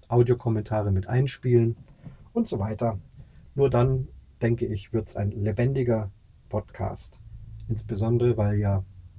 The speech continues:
nun die Themen sehr verschieden sind. Der eine sagt, ich möchte mehr vom Camping haben, der andere sagt, ich möchte noch mehr, äh, über ein Opernhaus wissen oder was auch immer. Also wenn ich Anstupser kriege, das kenne ich, dann, dann bin ich nicht mehr zu halten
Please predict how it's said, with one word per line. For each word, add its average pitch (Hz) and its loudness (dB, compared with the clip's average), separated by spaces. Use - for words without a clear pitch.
nun 104 -2
die 98 -4
Themen 120 2
sehr 104 -2
verschieden 135 -4
sind. 123 0
Der - -10
eine 117 2
sagt, 107 -2
ich 120 -10
möchte 113 -2
mehr 117 0
vom 110 -6
Camping 127 -2
haben, 127 0
der 113 -4
andere 117 0
sagt, 117 -2
ich - -10
möchte 120 -4
noch 120 -4
mehr, 117 -2
äh, 120 -6
über 123 -2
ein 123 0
Opernhaus 123 -2
wissen 120 -2
oder 120 0
was 117 -4
auch - -8
immer. 135 0
Also 113 -4
wenn 120 -2
ich - -12
Anstupser 160 -8
kriege, 139 -6
das 117 -6
kenne 131 -2
ich, 123 -6
dann, 113 -4
dann 107 -6
bin 113 -4
ich 113 -4
nicht 123 -2
mehr 135 -2
zu 95 -6
halten 117 -2